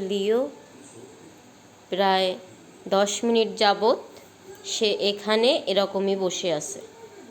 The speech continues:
এরকম কোথায়, কোথায়, কোথায়, কোথায়? ধরতে পারছো না? ধরতে পারছো না? এই যে দেখুন আপনারা কি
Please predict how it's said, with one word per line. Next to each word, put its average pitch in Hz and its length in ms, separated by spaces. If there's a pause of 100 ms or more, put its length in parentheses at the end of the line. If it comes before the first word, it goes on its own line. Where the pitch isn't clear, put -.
(1600)
এরকম 208 300 (100)
কোথায়, 285 340
কোথায়, 285 540 (580)
কোথায়, 233 480 (1000)
কোথায়? 254 460 (800)
ধরতে 269 300
পারছো 320 380
না? 349 160 (1040)
ধরতে 226 320
পারছো 269 420
না? 339 160 (2000)
এই 208 200
যে 185 200 (240)
দেখুন 220 400
আপনারা 202 460 (200)
কি 226 160